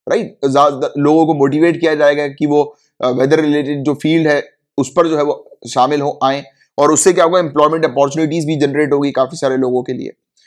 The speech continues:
तो ये चीज है। और काफी सारी एजेंसीज है जैसे कि कृषि विज्ञान केंद्र हो गया आईसीएआर का, यूनिवर्सिटीज हैं काफी सारी, और लोकल म्युनिसिपैलिटीज जो हैं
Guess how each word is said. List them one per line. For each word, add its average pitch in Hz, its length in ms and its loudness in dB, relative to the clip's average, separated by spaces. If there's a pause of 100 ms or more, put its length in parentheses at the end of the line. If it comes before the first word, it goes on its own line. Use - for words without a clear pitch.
(200)
तो 147 60 2
ये 165 140 6
चीज 147 200 -4
है। 135 60 0
और 135 120 -2
काफी 143 220 0
सारी 160 200 2
एजेंसीज 156 640 -2
है 147 120 2
जैसे 135 240 0
कि 156 100 -2 (120)
कृषि 170 380 0
विज्ञान 139 500 -2
केंद्र 147 280 -2
हो 135 100 0
गया 139 140 -2
आईसीएआर 139 760 0
का, - 260 -4 (380)
यूनिवर्सिटीज 165 760 2
हैं 170 100 0
काफी 151 260 0
सारी, 147 260 0
और 143 120 2
लोकल 135 280 2
म्युनिसिपैलिटीज 143 720 -4
जो 151 100 -4
हैं 135 160 -4